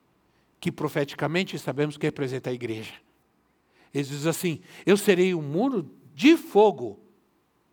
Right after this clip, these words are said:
Isso fala do Espírito Santo. "Um muro de fogo ao redor dela e dentro dela serei a sua glória." É. Aqui fala da própria presença do Senhor, esse fogo do Espírito Santo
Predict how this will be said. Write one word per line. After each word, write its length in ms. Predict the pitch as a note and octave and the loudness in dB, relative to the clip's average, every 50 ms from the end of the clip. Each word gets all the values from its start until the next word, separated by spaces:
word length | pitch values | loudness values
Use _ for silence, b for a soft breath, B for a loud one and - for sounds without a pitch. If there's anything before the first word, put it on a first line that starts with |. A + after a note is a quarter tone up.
| _ _ - | _ _ -6
Isso 200 | E3 - - C#3+ | -6 -6 -6 -4
fala 280 | - D#3+ D#3+ E3 E3 | 0 2 2 4 2
do 160 | D#3 D#3+ D#3+ | 2 2 0
Espírito 680 | D#3+ - - - - - G3 G3+ F3+ F3+ E3+ - F#3 E3 | -2 -2 -4 -10 -6 0 2 2 4 2 0 -2 -6 -8
Santo. 420 | - - F3+ E3 D#3 C3+ - - - B B B B | -4 0 0 0 0 0 -6 -12 -20 B B B B
"Um 100 | G#3 G#3+ | -2 0
muro 300 | G#3 G#3+ B3 E4 E4+ D#4+ | 2 6 6 8 6 6
de 120 | G3 F#3 G#3+ | 4 0 -2
fogo 300 | G3+ - A#3+ B3+ A#3+ A3+ | 2 4 4 6 6 4
ao 40 | |
redor 340 | F#3+ G3+ G3 E3+ F#3 F3 F3 | 4 4 4 4 4 4 4
dela 200 | E3 F#3+ G#3 G#3+ | 4 4 4 4
e 60 | G#3+ | 2
dentro 440 | D#3+ C3+ C3 F#3+ B3+ D4+ - - F3 | -2 -2 2 4 4 4 4 0 -2
dela 240 | D#3+ D#3+ D#3 E3 E3+ | 2 2 4 4 2
serei 300 | D#3+ - E3+ D3 C3+ C3 | 0 -2 -2 -2 0 -2
a 60 | C3 | -2
sua 200 | C3 - - C#3 | -4 -6 -10 -10
glória." 420 | B2+ A2 A2+ A2+ A2 G#2+ G#2+ A#2 - - _ _ _ _ _ _ _ _ _ _ _ _ _ _ _ _ _ _ _ _ _ _ - | -10 -10 -10 -10 -10 -10 -10 -14 -18 -20 _ _ _ _ _ _ _ _ _ _ _ _ _ _ _ _ _ _ _ _ _ _ -20
É. 160 | B2 A#2+ A#2+ b b b b b b b b b b b b b _ _ _ _ _ _ _ _ _ - | -18 -18 -20 b b b b b b b b b b b b b _ _ _ _ _ _ _ _ _ -2
Aqui 280 | F#3 G3 - - C#4+ C#4 | 0 0 2 2 0 2
fala 380 | - - B3+ C4 C4 C4 B3+ | 4 6 6 8 6 6 2
da 160 | B3 G#3+ G3 | 0 0 0
própria 520 | - - - - D4 D#4+ E4+ - - C4 A#3+ | -2 -2 0 4 4 4 4 6 4 4 4
presença 540 | B3 - G#3+ G3 D3+ F#3 G#3+ A3+ - - G3 | 6 6 4 6 6 4 2 2 2 0 0
do 140 | E3+ G3 | 0 0
Senhor, 500 | F#3+ - G3 F3+ E3+ D#3 D#3 D3+ D3 D3 - b b b b b b | 0 2 2 2 4 4 4 4 4 2 -2 b b b b b b
esse 260 | F3+ G#3 G3+ - G3+ | 0 0 2 0 -4
fogo 420 | - - - - A#3 C4 B3+ B3+ | -6 -4 2 6 6 6 6 4
do 100 | G3 G3 | 0 -2
Espírito 500 | F#3+ - - - - F#3+ F3+ F3 - E3 | -2 -2 -2 -2 0 0 0 -2 -4 -8
Santo 320 | C#3 - F3+ E3 E3 - | -4 0 0 0 0 -2